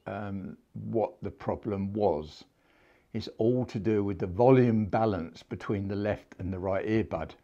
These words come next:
Now, the left bud controls the volume and the off and on. So the left one, you can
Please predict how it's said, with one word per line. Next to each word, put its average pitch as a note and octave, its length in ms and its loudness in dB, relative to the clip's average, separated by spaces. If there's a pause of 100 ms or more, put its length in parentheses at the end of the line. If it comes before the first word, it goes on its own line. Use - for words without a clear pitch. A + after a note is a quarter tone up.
(560)
Now, C#3 120 -4
the G#2 60 2
left C3+ 300 8
bud - 320 8
controls G#2 540 2
the G#2+ 60 -6
volume F#2 580 2
and G2 200 0
the G2 80 0
off - 380 -2
and G#2 100 2
on. E2+ 320 2 (300)
So F#2 400 -2 (260)
the G#2 100 -4
left A2 260 0
one, G2 160 -2
you F#2 100 -4
can E2 240 -10